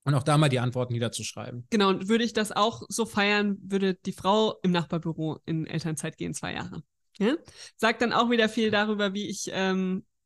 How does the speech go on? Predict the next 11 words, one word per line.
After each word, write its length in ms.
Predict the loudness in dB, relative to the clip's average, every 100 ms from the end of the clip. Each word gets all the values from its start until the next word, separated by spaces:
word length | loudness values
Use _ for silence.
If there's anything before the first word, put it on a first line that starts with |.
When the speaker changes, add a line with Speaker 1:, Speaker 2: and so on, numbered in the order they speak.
| _
Speaker 2:
ja, 300 | 0 0 -4
wie 240 | -10 -4
in 80 | 2
der 100 | 2
Gesellschaft 840 | 2 2 2 2 -2 -6 -6 -14 -20 _ _ _ _ _
die, 280 | -6 -2 -2
äh, 240 | -2 -4 -4
Rollenbilder 640 | 0 2 0 -2 -6 -6
so 160 | -8
verankert 500 | -6 -6 -6 -8 -8
sind. 300 | -6 -6 -6